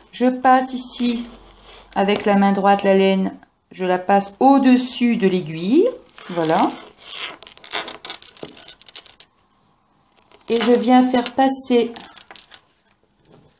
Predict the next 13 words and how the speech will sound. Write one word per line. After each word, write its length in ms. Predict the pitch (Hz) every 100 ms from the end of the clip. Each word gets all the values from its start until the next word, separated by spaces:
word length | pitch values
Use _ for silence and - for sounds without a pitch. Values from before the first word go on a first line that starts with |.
| _ _ _ _ _ _
la 180 | 220 233
maille 380 | 233 269 285 311 - - - _ _ _ _ _ _ _ _ _
de 120 | 269
l'autre 260 | 262 254 240
côté. 360 | 208 196 - - - - - - - - - _ _ - - - _ _ _ _
Alors, 340 | 196 165 160 _ _
je 120 | 180
vais 120 | 185
refaire 480 | 185 190 - 202 202 - - - _ - - - - - - - _ _ - - - - - _ _
ici, 560 | 214 214 - - 220 214 - 185 - - - -
je 100 | 190
pique 600 | 208 208 - 247 240 - 185 170
donc 280 | 190 185